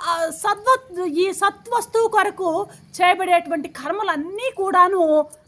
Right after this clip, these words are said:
సత్ అనే చెప్పబడుతుంది. ఇంకొక పాయింట్ అనమాట. ఈ సత్తు కోసం, సత్ అంటే భగవంతుని కోసం, భగవంతుని ప్రీత్యర్థం చేయబడేటువంటి, భగవంతుని యొక్క త-, వ-,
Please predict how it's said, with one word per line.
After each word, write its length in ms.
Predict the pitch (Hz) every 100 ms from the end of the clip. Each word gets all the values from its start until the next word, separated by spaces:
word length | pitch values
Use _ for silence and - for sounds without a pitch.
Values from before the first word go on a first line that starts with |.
| -
సత్ 320 | - 415 -
అనే 340 | 330 277 330 381
చెప్పబడుతుంది. 500 | 208 233 220 190 208
ఇంకొక 200 | 269 294 -
పాయింట్ 260 | 226 220
అనమాట. 240 | 190 175 175 - _ _ _ _ -
ఈ 140 | 247 277
సత్తు 380 | - 349 -
కోసం, 360 | 453 440 370 349
సత్ 240 | 339 339
అంటే 120 | 359 320
భగవంతుని 580 | 262 277 381 427 453
కోసం, 440 | 427 294 254 214 185
భగవంతుని 460 | 240 311 370 403
ప్రీత్యర్థం 880 | 359 285 330 - 370 320 226 349 269 - _ - 277
చేయబడేటువంటి, 1000 | 302 330 294 269 233 220 - 285 427 - _ _ _
భగవంతుని 560 | 185 254 339 392 403 349
యొక్క 500 | 339 302 359 285 311
త-, 200 | 339 -
వ-, 480 | 269 247 247 233